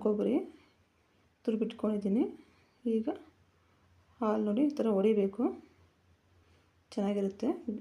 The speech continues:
ಗಿಣ್ಣಿಗೆ. ಹೊಡೆದಿದೆ. ಈಗ ಬೆಲ್ಲ ಹಾಕ್ತಾಯಿದ್ದೀನಿ, ಚೆನ್ನಾಗಿ ಕರಗಬೇಕು ಬೆಲ್ಲ.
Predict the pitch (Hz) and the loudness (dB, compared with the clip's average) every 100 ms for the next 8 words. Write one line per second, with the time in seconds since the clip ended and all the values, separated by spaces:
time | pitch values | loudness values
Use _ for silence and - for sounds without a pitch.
0 | - _ - 208 202 202 233 381 - - | -10 _ -4 -2 0 0 0 0 -6 -20
1 | _ _ _ - - 190 196 208 214 339 | _ _ _ -16 -4 -2 0 0 2 0
2 | 349 226 220 247 359 220 208 220 240 392 | 0 0 2 0 -2 0 0 2 2 0
3 | - - _ _ _ _ - _ _ _ | -8 -20 _ _ _ _ -20 _ _ _
4 | - 214 208 196 190 233 359 - - _ | -8 -8 -4 -4 -2 0 -2 -6 -20 _
5 | _ - _ _ _ _ _ _ _ _ | _ -20 _ _ _ _ _ _ _ _
6 | _ - 226 220 214 294 - - _ - | _ -6 0 2 2 0 -2 -12 _ -6
7 | 220 220 202 208 208 214 269 - - 196 | -2 0 2 0 2 0 -2 -2 -4 0
8 | 202 | 2